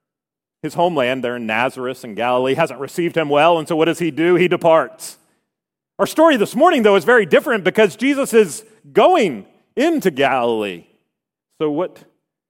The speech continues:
what do we do with this? And not to mention, um, we'll read in the next verse that the people of Galilee actually welcome him. So what does it mean then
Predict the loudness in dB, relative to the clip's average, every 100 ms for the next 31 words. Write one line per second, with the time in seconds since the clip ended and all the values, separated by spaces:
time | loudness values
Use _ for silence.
0 | _ -8 -8 -6 -6 -4 -6 -12 _ _
1 | _ _ -8 -6 -4 -4 -6 -6 -6 -4
2 | -6 -10 -4 -2 -2 -4 -4 -4 -8 _
3 | _ _ _ _ _ _ _ _ _ -16
4 | -16 -16 -20 _ -6 -6 -4 -6 -6 -10
5 | -6 -6 -8 -12 -8 -6 -6 -12 -6 -6
6 | -6 _ _ _ -8 -4 -2 0 2 4
7 | 4 4 2 2 2 4 4 4 2 0
8 | -2 -4 -20 _ _ _ _ _ _ _
9 | _ _ _ _ _ -4 -4 -2 -4 -4
10 | -4 -2 -4 -4 -4 -4 -8 -12